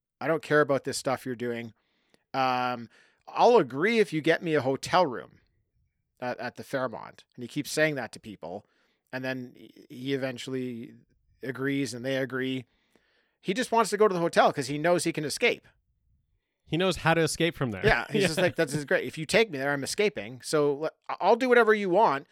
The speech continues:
Speaker 1: Just get me a hotel room so I can have a shower." And then sure enough, he escapes.
Speaker 2: Yeah. What I think is very crucial to this is that he has no idea what the mission is.
Speaker 1: No.
Speaker 2: 'Cause they're not gonna tell him because they're just, they're not, they don't wanna tell anybody anything.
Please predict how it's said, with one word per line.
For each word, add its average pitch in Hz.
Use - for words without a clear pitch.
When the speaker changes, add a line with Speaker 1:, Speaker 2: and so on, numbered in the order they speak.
Speaker 1:
Just 170
get 196
me 185
a 151
hotel 160
room 135
so 143
I 139
can 135
have 127
a 113
shower." 127
And 160
then 147
sure 135
enough, 127
he 165
escapes. -
Speaker 2:
Yeah. 139
What 160
I 190
think 220
is 240
very 165
crucial 214
to 196
this 214
is 151
that 160
he 190
has 214
no 147
idea 107
what 143
the 160
mission 151
is. 127
Speaker 1:
No. 117
Speaker 2:
'Cause -
they're 220
not 277
gonna 269
tell 226
him 90
because 160
they're 180
just, 196
they're 208
not, 233
they 233
don't 269
wanna 262
tell 208
anybody 277
anything. 208